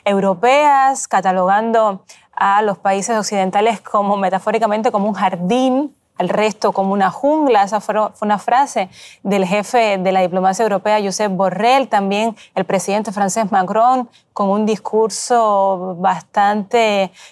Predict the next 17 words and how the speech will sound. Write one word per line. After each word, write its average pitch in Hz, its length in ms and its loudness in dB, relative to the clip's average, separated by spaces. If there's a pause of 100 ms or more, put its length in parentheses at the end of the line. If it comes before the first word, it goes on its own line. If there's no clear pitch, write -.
(100)
eh, 190 280 2
pu-, 202 220 -2
muchos 226 360 -2
le, 214 320 0
le 202 140 -4
llamaron 226 360 2
neocolonial 208 800 0 (140)
en 196 100 -2
sus 185 180 -6
recientes 214 420 -2
visitas 214 380 -2
a 208 220 2
África. 262 580 0
¿Por 214 180 -4
qué 269 100 0
esta 311 200 0
postura, 190 720 -2